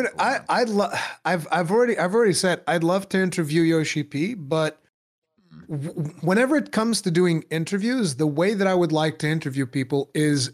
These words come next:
Speaker 1: without guidelines. As in, "Okay, you're gonna interview this person, and we're gonna talk about patch six point two or patch nine point two five or nine point two seven or whatever." It's like, no, no, no, no, no, no.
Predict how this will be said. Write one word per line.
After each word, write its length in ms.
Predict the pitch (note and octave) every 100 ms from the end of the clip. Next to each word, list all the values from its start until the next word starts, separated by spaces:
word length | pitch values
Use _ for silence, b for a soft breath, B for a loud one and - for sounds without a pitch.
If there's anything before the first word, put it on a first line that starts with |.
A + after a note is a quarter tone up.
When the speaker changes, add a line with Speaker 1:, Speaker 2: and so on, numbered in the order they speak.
| _
Speaker 1:
without 500 | C#3+ C#3 D3 E3 C#3+
guidelines. 640 | A#2+ C3 C3 A#2 F#2 F#2 -
As 200 | D3+ D3
in, 200 | D3+ C#3+ C3 B B B -
"Okay, 180 | F#3 B3
you're 140 | G3+
gonna 160 | A#3 B3
interview 400 | A#3+ A#3+ G3+ A3+
this 180 | A3
person, 540 | - F#3 G#3+ C4 C4 A#3 b b _ _
and 160 | G3 G3+
we're 80 |
gonna 220 | G3 G3 G3
talk 320 | F#3+ F#3+ F#3+
about 440 | E3 E3 D#3+ D#3+ _ _ - A#2+ -
patch 260 | E3+ D#3+
six 280 | - E3 C3
point 340 | - D3+ C#3 -
two 240 | D3+ C3+
or 140 | A#2 A#2
patch 340 | C#3+ D3 -
nine 220 | D#3 D3+
point 340 | - D#3 C#3+ -
two 180 | D3 C3
five 480 | - C3+ B2+ A#2+
or 60 | A#2
nine 220 | B2+ C3+
point 280 | B2 C#3 A#2+
two 160 | - B2+
seven 420 | - C3 A2+ A#2
or 80 | A#2+
whatever." 240 | A#2+ A#2
It's 140 | A2+
like, 160 | C3 C3+
no, 160 | A3 B3+
no, 100 | G#3
no, 140 | D#3+
no, 120 | C3+
no, 120 | A2+
no. 60 | G2